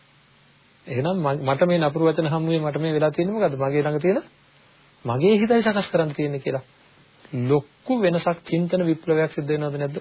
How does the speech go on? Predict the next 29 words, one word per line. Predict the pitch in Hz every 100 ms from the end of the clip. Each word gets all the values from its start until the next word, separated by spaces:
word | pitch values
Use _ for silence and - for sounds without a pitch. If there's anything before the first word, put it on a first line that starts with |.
| -
ඕක | - 170
ප්‍රකට | 185 165 -
කරගත්තොත්. | - 123 117 - 117 _ _ _ _ _ - -
මම | - 139
ඒකින්ද | 135 143 139
කියනවා | 131 120 170 - - _ -
දුකට | 147 151 165
හේතුව | 165 160 170
තණ්හාව | 160 139 131 143 143
කියලා | 139 151 160 160 -
ත්‍රිපිටකයේ | - 123 143 139 143
තියෙන | 143 180 196 -
එක | 180 175 208
කරුණක්. | - 160 147 117 107 _ _ _ _ _ _
ඉස්සෙල්ලා | 165 143 185 185
ප්‍රායෝගිකව | 175 151 151 151 156 151
අරගෙන | 147 139 143 151 190 _ _ _ _ _
ඉතිරි | 151 143 165
ඒවා | 160
ඉගෙන | 151 151
ගන්න | 147 147
ඉස්සෙල්ලා, | - 151
ඉස්සෙල්ලා | - 151
ප්‍රායෝගිකව | 147 139 139 139 143 139 139
ගන්නව | 127 135 135 127
නම් | 139 151
අපි | 139 -
යම් | 131 123
හේකින් | 127 120 135